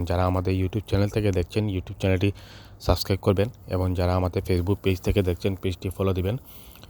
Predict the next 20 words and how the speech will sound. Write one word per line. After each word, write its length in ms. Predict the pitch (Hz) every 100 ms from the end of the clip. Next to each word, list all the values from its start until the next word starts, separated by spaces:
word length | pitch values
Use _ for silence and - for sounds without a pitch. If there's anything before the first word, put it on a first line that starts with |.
| - - -
লন্ডনের 480 | 101 92 92 95 92 - 107
ভালো 180 | 95 95
ভালো 180 | 92 92
জিনিস 280 | 90 90 90 - 107
আপনাদের 400 | - 92 90 95 90 104
দেখাবো, 340 | 95 90 90 98 - - - -
সুন্দর 260 | - 92
সুন্দর 260 | 87 98 92
জায়গার 380 | 92 87 92 90 - -
ব্লগ 180 | 95 90 92
ভিডিওগুলো 360 | 90 92 95 92
আপনাদের 320 | - 92 95
দেখাবো। 280 | 92 92 104 - - - - - - - -
দেখেন, 260 | 85 85 95 110 -
অনেক 200 | 92 95 -
সুন্দর 380 | 101 90 98 107
একটি, 280 | 92 - 98
আহ, 1120 | - - - - - - - - 95 92 90
পানির 360 | - 92 95 90 - - - -
ফোয়ারা 340 | - 98 90